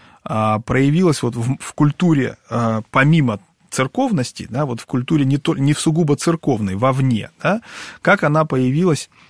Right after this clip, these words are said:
проявляется вот в повседневной культуре, да, а, на, допустим, в восточно-, там, европейских странах, да, или там в православных странах, может быть, не обязательно восточноевропейских, и,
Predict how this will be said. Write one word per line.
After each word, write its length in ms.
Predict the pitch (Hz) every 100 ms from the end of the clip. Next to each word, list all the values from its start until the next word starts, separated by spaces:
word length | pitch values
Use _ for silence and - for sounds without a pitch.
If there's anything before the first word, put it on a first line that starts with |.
| _ _
проявляется 760 | - 131 127 156 175 156 147 117 _ _ _ _ _ _ _ - -
вот 260 | 117 -
в 200 | 107 107
повседневной 640 | - 120 120 147 208 175 143
культуре, 520 | - 135 127 107 104 -
да, 160 | - - - - - -
а, 1300 | 110 107 104 104 107 104 104 104 104 104 104 104
на, 380 | 104 110 117 110
допустим, 440 | 107 110 113 110 104
в 460 | 107 107 107 107
восточно-, 600 | 113 - 240 240 190 170 - - _
там, 140 | 104
европейских 600 | 110 127 131 127 117 120
странах, 460 | - 127 110 101 - -
да, 200 | 165 156
или 300 | 107 117 117
там 100 | -
в 60 |
православных 580 | - 104 117 208 202 160
странах, 440 | - 131 117 - _ - -
может 140 | 107
быть, 60 | 110
не 40 |
обязательно 320 | 107 107 104 101
восточноевропейских, 880 | 113 - 107 107 107 101 - -
и, 160 | 165